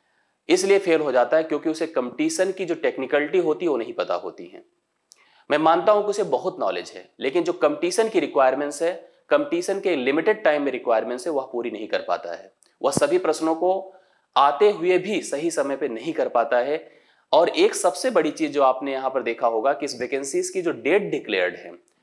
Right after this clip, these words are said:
उसको लेकर के हमने लक्ष्य दो माह का निर्धारित किया है। हम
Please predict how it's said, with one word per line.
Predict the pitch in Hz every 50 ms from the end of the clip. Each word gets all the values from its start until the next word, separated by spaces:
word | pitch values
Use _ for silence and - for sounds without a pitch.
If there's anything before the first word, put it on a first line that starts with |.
| _ _ _ _ -
उसको | 160 160 - - 208
लेकर | 190 156 139 143 165 165 175
के | 170 180
हमने | 156 151 143 151 151
लक्ष्य | 127 120 135 131 - 147
दो | 120 120 120
माह | 120 120 120
का | 120 143 147
निर्धारित | 127 117 107 120 120 127 143 143 -
किया | 147 147 143
है। | 139 147 170 180 - - _ _ _ _ _ _ _
हम | - 135 139